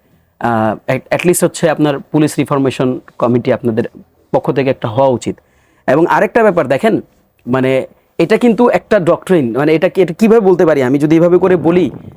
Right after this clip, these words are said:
যে এটা তো একটা লম্বা সময়ের প্র্যাকটিস, হ্যাঁ? এই যে ধরেন, আহ, গোলামির যে প্র্যাকটিস আমাদের মধ্যে যেটা ইন্টিগ্রেটেড,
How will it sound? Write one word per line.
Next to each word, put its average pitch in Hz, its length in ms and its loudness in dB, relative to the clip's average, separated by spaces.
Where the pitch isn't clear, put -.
যে 151 220 2
এটা 175 180 0
তো 226 100 -2
একটা 220 160 0
লম্বা 202 480 4
সময়ের 220 340 0
প্র্যাকটিস, - 640 -4
হ্যাঁ? 214 240 -4
এই 156 100 2
যে 185 280 4
ধরেন, 165 440 2
আহ, 135 400 0
গোলামির 220 500 4
যে 208 120 2
প্র্যাকটিস 165 400 -2
আমাদের 156 320 0
মধ্যে 156 280 0
যেটা 151 220 0
ইন্টিগ্রেটেড, 147 600 0